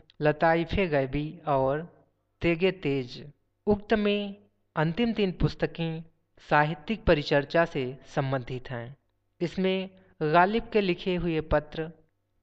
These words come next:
खुतूते गालिब तथा नादिर खुतूते गालिब ही अधिक प्रसिद्ध हैं,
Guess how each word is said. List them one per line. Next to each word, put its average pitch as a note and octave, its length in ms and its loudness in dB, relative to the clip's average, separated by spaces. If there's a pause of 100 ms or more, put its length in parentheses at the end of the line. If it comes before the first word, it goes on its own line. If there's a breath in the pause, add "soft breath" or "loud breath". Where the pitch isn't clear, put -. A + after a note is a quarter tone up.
(120)
खुतूते F#3 520 0
गालिब D3 580 0 (340)
तथा D3 600 -2 (280 soft breath)
नादिर D#3+ 380 2
खुतूते D#3+ 600 -4
गालिब C#3+ 560 -2 (340)
ही D3 260 -2
अधिक F3+ 340 -4
प्रसिद्ध D3 440 -4
हैं, C3+ 420 -6